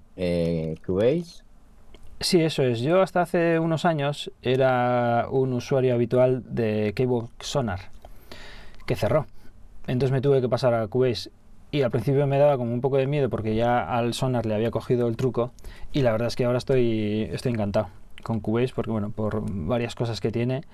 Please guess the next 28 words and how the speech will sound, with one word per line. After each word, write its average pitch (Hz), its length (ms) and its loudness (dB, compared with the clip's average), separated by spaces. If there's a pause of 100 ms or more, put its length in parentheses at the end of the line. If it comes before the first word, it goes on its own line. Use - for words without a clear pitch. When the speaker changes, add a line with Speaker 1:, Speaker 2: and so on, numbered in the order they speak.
(540)
Speaker 2:
y, 110 1080 2
y 107 260 -2
va 113 120 2
muy 107 180 0
bien. 95 200 -2 (840)
Entonces, 139 560 2
este 143 160 2
es 147 80 2
el, 147 480 4
el 139 400 6
proyecto 139 480 4
de, 147 760 6
de 143 120 2
Cubase. 165 580 0 (540)
Eh, 131 240 0
prácticamente 175 680 2
todos 156 260 4
son, 135 540 2
eh, 117 380 -2
sintetizadores 127 880 2
de 127 400 2
Native 131 300 0
Instruments 139 560 -2
y 117 100 -2
del, 101 680 -2
el 110 200 -2
Omnisphere, 107 580 -2 (180)
prácticamente. 101 680 -4